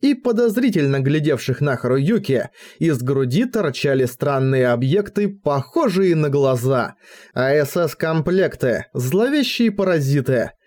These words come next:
наделявшие своих хозяев силой системы инкарнации, способные превосходить дозволенное системой, но взамен усиливавшие негативные эмоции и искажавшие характер человека, даже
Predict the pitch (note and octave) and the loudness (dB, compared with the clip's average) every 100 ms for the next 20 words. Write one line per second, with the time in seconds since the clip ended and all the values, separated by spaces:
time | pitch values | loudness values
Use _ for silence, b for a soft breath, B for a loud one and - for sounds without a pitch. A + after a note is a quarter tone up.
0 | b b b C#3+ D#3 D#3+ C#3 E3 E3+ - | b b b -2 0 2 2 2 2 0
1 | - C3 C#3 C#3+ C#3+ B2+ - C#3+ B2+ E3+ | -2 -2 0 0 0 -2 -2 0 2 2
2 | C3 G2+ - - D4+ C4+ F#3+ - C3+ A#2+ | 2 0 -6 -2 0 2 0 0 -4 -2
3 | - A#3+ E3+ E3+ D#3 C#3+ C#3 C#3+ C#3 - | 0 0 2 2 0 0 0 0 -2 -2
4 | C3 A2 - B B - - D3+ B2+ E3 | 0 0 -2 B B -18 -6 -4 0 0
5 | C3+ C#3 B2+ C#3+ C3+ A#2+ D3 C#3 C#3+ A#2+ | 0 0 0 0 -2 -2 -2 0 -2 -2
6 | D3 C3+ C#3 A3 A#3+ F#3+ F3 C#3 D3 B2+ | -2 0 0 2 2 2 2 0 -2 -4
7 | - D3 C3 G#2 B B B D3 D#3 A#2 | -2 0 0 -2 B B B -2 0 0
8 | A#2 C3 F#3 F3 G#2 - _ F3 G#3 E4+ | -2 0 2 2 -2 -6 _ 0 0 0
9 | D4+ B3 G#3+ - F#3 E3 D3+ C#3 B2+ D3+ | 2 2 0 0 0 2 2 0 0 0
10 | C3 C3 B2 B2+ C3+ F#3+ B3 - A#3 G3+ | 0 2 2 2 2 2 -2 0 2 2
11 | G3 C4+ - D3 - - C3 C#4 - G3+ | 2 0 0 -4 -2 -2 0 -2 -2 -2
12 | E3 - D3 A3+ - F3 C3 D#3 C#3+ C3+ | 0 0 0 0 -2 -4 -2 0 2 2
13 | C3+ B2+ G#2+ B B B B2+ C3+ C3+ C3 | 0 -2 -6 B B B -2 0 0 0
14 | F3+ G3 | 0 -2